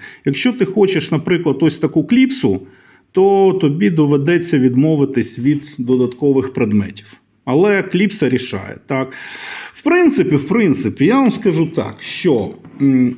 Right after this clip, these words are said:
додаткові предмети деякі можна розмістити в кастомізовані плашки. Ось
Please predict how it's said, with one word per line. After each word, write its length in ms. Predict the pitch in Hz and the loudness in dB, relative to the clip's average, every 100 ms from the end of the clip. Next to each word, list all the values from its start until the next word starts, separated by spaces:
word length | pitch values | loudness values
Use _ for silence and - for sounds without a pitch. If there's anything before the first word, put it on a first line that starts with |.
| - 127 | -10 -6
додаткові 640 | 127 175 196 202 254 208 | -2 0 0 2 2 2
предмети 640 | - 190 208 302 339 - | 0 2 2 2 2 0
деякі 840 | - 113 147 127 117 - 120 98 92 - | 0 2 2 2 0 -2 -4 -4 -6 -6
можна 540 | 113 151 247 254 165 147 | 0 2 4 2 2 2
розмістити 640 | 135 147 151 - 240 233 | 2 2 0 0 0 0
в 100 | - | -2
кастомізовані 800 | 143 - 147 147 135 185 170 156 | -4 -2 -2 0 0 0 2 0
плашки. 440 | - 127 - - - - - - - - - - - | 0 -4 -4 -14 -20 -20 -20 -20 -20 -20 -20 -14 -2
Ось 460 | 277 277 - - | 0 0 -6 -18